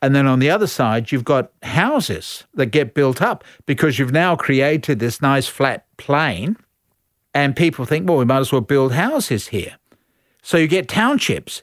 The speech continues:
that are built downriver, so to speak, of one of these dams. This is the tragedy in Brazil. People were living on the plain when you had this giant dam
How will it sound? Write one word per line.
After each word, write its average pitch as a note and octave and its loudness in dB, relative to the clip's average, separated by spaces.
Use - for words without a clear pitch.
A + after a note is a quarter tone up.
that C#3+ 2
are C#3+ 4
built C#3 0
downriver, E3 2
so B2+ 0
to G#2+ -2
speak, - -8
of C#3 4
one E3 2
of D#3+ -2
these E3+ 0
dams. A#3 0
This A3 0
is A3 -2
the D#3+ 0
tragedy D3 0
in C3+ 0
Brazil. C3+ 0
People G3 0
were C#3+ 2
living C3+ 0
on D#3+ 2
the C#3+ 0
plain F3+ 0
when D#3 2
you D#3 2
had E3 0
this D#3 -2
giant F3 -2
dam D3 -2